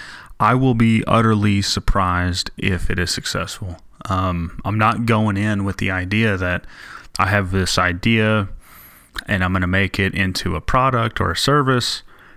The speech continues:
and then in four or five months, boom, I'm, you know, I'm a successful entrepreneur and I'm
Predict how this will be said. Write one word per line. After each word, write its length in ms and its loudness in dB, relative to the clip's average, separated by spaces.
and 180 2
then 320 2
in 680 0
four 360 0
or 40 2
five 380 2
months, 340 0
boom, 380 0
I'm, 340 -2
you 100 -2
know, 180 -4
I'm 140 -2
a 40 -4
successful 640 -2
entrepreneur 560 -2
and 80 -2
I'm 280 -6